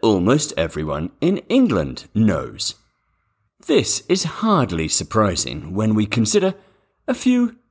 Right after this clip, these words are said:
historical facts. If we look at a map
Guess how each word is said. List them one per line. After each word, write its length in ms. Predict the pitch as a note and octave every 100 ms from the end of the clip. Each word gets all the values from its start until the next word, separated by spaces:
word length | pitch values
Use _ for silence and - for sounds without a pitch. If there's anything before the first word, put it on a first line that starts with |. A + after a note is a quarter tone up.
| _ _ _ _
historical 920 | - A3 - - A3 C#3+ F2 - F#2+
facts. 720 | G2 - C#2 - - - - - _ _ _ _ _ _ _ _
If 180 | - -
we 100 | -
look 220 | - -
at 60 | G3
a 40 |
map 520 | G#3+ A#3 A#3+ F2 -